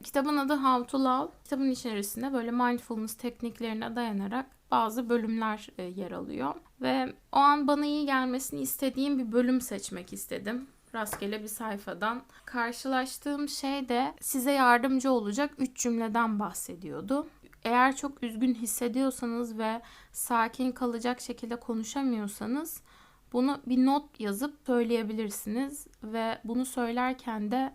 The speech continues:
"Ben şu an acı çekiyorum, şu an sinirliyim ve bunu bilmeni istiyorum." gibi bir notla ifade edebilirsiniz gibi bir şey söylüyor. Bir süredir seçimlerden dolayı, ülkemin gündeminden dolayı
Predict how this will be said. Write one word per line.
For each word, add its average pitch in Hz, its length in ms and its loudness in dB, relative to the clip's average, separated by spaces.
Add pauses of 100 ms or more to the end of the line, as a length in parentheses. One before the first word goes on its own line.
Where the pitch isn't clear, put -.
"Ben 226 240 2
şu 262 180 -2
an 254 180 2
acı 208 180 -2
çekiyorum, 277 680 -2 (120)
şu - 200 -2
an 254 140 4
sinirliyim 254 760 -4 (120)
ve 247 240 -2
bunu 254 220 4
bilmeni 254 460 4
istiyorum." 190 640 -4 (600)
gibi 233 260 -8
bir 233 180 -2
notla 220 260 -4
ifade 220 400 -6
edebilirsiniz - 720 -10
gibi 269 300 -6
bir 247 100 -2
şey 240 240 -4
söylüyor. - 680 -12 (360)
Bir 247 120 0
süredir 302 640 -2 (140)
seçimlerden 254 1000 2
dolayı, 208 480 -2 (160)
ülkemin 233 600 -2
gündeminden 233 800 -2
dolayı 220 440 -6